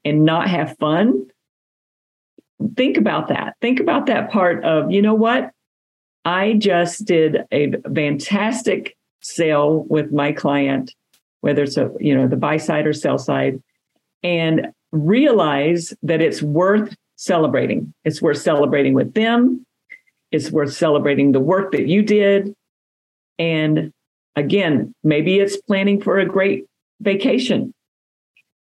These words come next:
Anything that's going to show your, your mind, your body, and your soul that you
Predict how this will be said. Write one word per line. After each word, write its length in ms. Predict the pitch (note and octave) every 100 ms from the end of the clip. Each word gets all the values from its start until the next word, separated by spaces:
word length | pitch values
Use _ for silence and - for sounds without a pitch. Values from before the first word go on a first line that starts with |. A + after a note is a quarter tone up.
| -
Anything 520 | A3+ C4 D4+ A#3+ A3
that's 200 | G#3 -
going 380 | - F3 F3 F3
to 480 | - E3 D#3+ C#3+ -
show 720 | - - F3 F3 F3+ F3+ - -
your, 400 | D#3+ D#3 D3+ -
your 200 | - C#3+
mind, 720 | C#3 D#3+ F3+ F3 F3 F3 F3 - _ -
your 100 | C#3
body, 640 | C3 D#3+ D#3 D#3 D#3 D#3 D#3 _ _ _ -
and 120 | -
your 140 | D3 D#3
soul 640 | - C#3+ C#3 C3+ C#3 C3 _ _
that 220 | C#3+ - C#3
you 500 | D3+ D#3 D#3 D#3